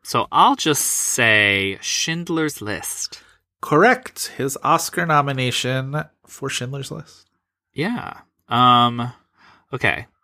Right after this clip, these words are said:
Speaker 1: So that one makes sense. I'm just gonna say Taken.
Speaker 2: Shockingly, it's not.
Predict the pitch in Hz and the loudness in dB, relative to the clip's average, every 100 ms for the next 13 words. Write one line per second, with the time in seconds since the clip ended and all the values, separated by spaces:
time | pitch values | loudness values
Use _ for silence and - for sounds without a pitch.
0 | _ _ _ - - 107 117 117 131 156 | _ _ _ -8 -4 -4 -6 -2 0 0
1 | - 156 147 156 170 175 _ _ _ _ | -2 -4 -4 -6 -12 -16 _ _ _ _
2 | _ 104 - - - 80 127 - - - | _ -10 -6 -8 -8 -10 -14 -12 -10 -10
3 | - - _ _ _ _ _ _ _ _ | -14 -20 _ _ _ _ _ _ _ _
4 | _ _ 104 104 101 - 120 131 - 170 | _ _ -6 -4 -4 -4 -2 0 0 0
5 | - - 120 - 107 151 - _ _ _ | -4 0 0 0 -6 -8 -16 _ _ _
6 | _ _ _ _ _ _ - - - - | _ _ _ _ _ _ -6 -4 -2 0
7 | - 170 170 160 117 107 98 98 117 82 | 2 4 2 0 -6 -4 -4 -6 -8 -8
8 | 65 | -10